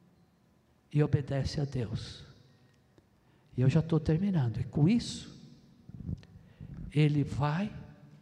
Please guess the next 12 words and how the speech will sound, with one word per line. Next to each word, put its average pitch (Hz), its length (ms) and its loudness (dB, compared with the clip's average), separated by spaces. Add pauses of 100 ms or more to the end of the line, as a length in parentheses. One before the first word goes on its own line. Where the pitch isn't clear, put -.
(1040)
e 175 80 0
começa 180 580 0
uma 160 140 -2
caminhada 147 840 0 (400)
sem - 460 -2
saber 160 560 0
para 151 240 4
onde 135 340 0
ele 127 180 -2
ia. - 460 -8 (3000)
E 180 100 6
ele, 202 680 4